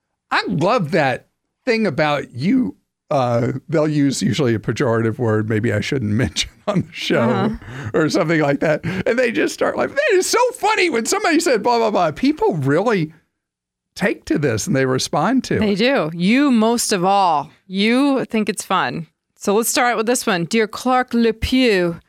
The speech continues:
Speaker 2: you compared the Chromecast to the Roku. You stated one big advantage to the Chromecast is,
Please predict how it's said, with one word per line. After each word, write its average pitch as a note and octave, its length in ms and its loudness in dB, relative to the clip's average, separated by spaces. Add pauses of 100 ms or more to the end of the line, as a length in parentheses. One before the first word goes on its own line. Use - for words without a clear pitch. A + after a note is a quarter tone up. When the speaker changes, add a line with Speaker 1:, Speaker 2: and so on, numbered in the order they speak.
(1000)
Speaker 2:
you A#3+ 200 2
compared C4 520 0
the B3+ 100 -2
Chromecast B3+ 680 0
to A3 60 0
the G#3 100 2
Roku. G#3 420 0
You E3+ 180 0
stated A3+ 480 -2
one A3+ 220 2
big A3+ 160 0
advantage G3+ 440 0
to G3+ 300 -2
the G3 80 0
Chromecast G#3 500 -2
is, F#3 140 -4